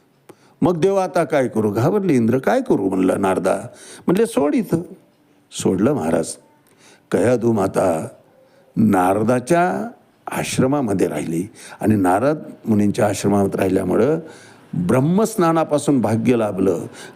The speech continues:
गर्भसंस्कारापासून संस्कार प्रल्हादावर झाले आणि म्हणून तर विषय नारायण झाला.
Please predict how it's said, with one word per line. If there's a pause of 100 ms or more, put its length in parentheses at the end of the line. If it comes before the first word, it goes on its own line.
(180)
गर्भसंस्कारापासून
संस्कार
प्रल्हादावर
झाले (440)
आणि
म्हणून
तर
विषय
नारायण
झाला.